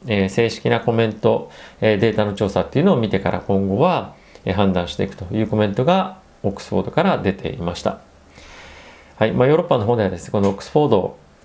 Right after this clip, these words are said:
が今、あの、アストラゼネカと開発しているワクチンがですね、主力のワクチンとなるので、ヨーロッパの方としては、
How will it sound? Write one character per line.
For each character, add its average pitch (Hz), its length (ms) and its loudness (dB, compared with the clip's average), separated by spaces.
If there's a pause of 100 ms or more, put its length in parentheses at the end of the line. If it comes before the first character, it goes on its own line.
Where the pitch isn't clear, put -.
が 107 320 0
今、 101 440 0
あ 92 200 0
の、 92 160 0
ア 90 40 0
ス - 60 -10
ト 110 80 2
ラ 107 80 2
ゼ 110 120 2
ネ 104 80 2
カ 90 100 -2
と 95 80 -4
開 98 140 -2
発 98 180 0
し - 100 -6
て 107 80 0
い - 20 2
る 101 80 2
ワ 107 100 2
ク - 80 -14
チ - 140 -6
ン 90 40 0
が 92 60 -4
で 87 80 -4
す - 120 -12
ね、 92 120 0
主 - 160 -2
力 104 240 0
の 104 300 0 (420)
ワ 113 140 2
ク - 60 -14
チ - 140 -4
ン 95 60 2
と 98 100 -2
な 101 140 2
る 98 80 2
の 107 120 0
で、 131 200 2
ヨ 123 80 2
ー 135 40 2
ロ 143 60 0
ッ - 40 -8
パ 107 120 2
の 95 60 0
方 98 100 0
と 98 120 -2
し - 80 -10
て 196 100 2
は、 98 260 0